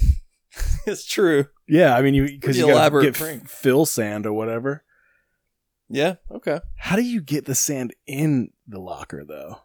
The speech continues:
Speaker 2: Like, and make it
Speaker 1: Right,
Speaker 2: stay?
Speaker 1: without it falling out first.
Speaker 2: So, yeah. Logistics aside, good prank.
Speaker 1: Yeah.
Speaker 2: Get it? Sand,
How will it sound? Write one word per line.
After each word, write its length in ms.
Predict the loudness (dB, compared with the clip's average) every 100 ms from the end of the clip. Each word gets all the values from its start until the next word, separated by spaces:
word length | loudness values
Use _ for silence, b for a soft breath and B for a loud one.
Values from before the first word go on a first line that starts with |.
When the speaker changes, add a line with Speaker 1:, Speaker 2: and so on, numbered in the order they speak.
| _
Speaker 2:
Like, 120 | -18 -10
and 140 | -6
make 160 | -2 4
it 20 |
Speaker 1:
Right, 280 | 8 8 8
Speaker 2:
stay? 100 | 4
Speaker 1:
without 380 | 6 6 8 6
it 280 | 4 2 -2 _ _ _ _ _ -4
falling 320 | -2 0 -2
out 220 | -4 -8 -10
first. 680 | -8 -6 -6 -10 -14 -16 _ _
Speaker 2:
So, 540 | -10 0 2 2 0 -4 _ _ _ _ _ _ _
yeah. 280 | -6 -6 -8 -20 _ _ _ -4
Logistics 480 | 2 2 2 -2 -2
aside, 480 | 2 2 0 -6 _ _ _ _ _ _ _
good 180 | 0 0
prank. 420 | -2 -6 -14 -20 _ _ _ -6
Speaker 1:
Yeah. 220 | -2 0
Speaker 2:
Get 140 | 0
it? 220 | -2 -4
Sand, 480 | -6 -4 -4 -4 -6